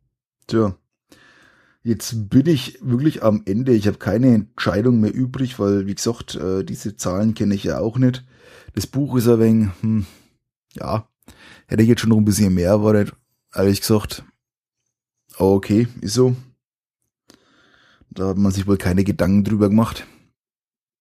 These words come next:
Hm, naja,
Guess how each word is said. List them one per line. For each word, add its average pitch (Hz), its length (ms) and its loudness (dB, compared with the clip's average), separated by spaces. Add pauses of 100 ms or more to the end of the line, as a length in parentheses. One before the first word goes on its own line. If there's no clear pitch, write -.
(800)
Hm, 110 400 2 (720)
naja, - 220 -14